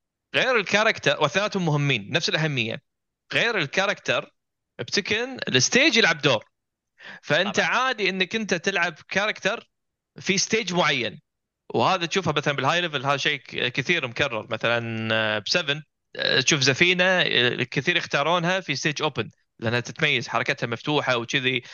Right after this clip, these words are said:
Speaker 1: وإذا ستيج صغير، مثلًا يختارون نا-، الكاركترز اللي عندهم وول دامج عالي. ويعتمد على الستيج نفسه. آه، فهذا يسمونه غير ن-، كاركتر كاونتر بيك، يسمونه ستيج كاونتر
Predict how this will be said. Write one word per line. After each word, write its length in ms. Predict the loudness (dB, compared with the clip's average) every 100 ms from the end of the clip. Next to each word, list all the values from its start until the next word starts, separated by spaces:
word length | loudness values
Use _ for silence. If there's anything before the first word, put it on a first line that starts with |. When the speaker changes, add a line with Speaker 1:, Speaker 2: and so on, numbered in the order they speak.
| -20 -8
Speaker 1:
وإذا 180 | -2 0
ستيج 320 | 2 2 2
صغير، 420 | 0 2 2 2
مثلًا 340 | -2 -2 0 -2
يختارون 440 | -2 0 0 0
نا-، 300 | 0 -2 -2
الكاركترز 460 | -2 -2 -2 -4 -4
اللي 120 | -2
عندهم 340 | -2 -2 -2
وول 160 | 0 0
دامج 260 | -2 -2 -2
عالي. 360 | 0 -2 -8 -18 _ _ _ _ -6
ويعتمد 760 | 2 6 8 8 6 4 2
على 180 | 2 2
الستيج 580 | 0 0 -2 -2 -2 -2
نفسه. 280 | -2 -4 -6 -10 -20 -20 _ _ _ -6
آه، 640 | 0 2 4 4 4 2
فهذا 300 | 0 0 0
يسمونه 420 | -2 -2 0 0
غير 280 | 0 -2 -2
ن-، 220 | -4 -4
كاركتر 440 | -2 0 0 -2 -6 -2
كاونتر 300 | -2 -2 -4
بيك، 320 | -4 -4 -6
يسمونه 520 | -4 -2 0 0 0
ستيج 300 | 0 0 0
كاونتر 280 | 0 -2 -4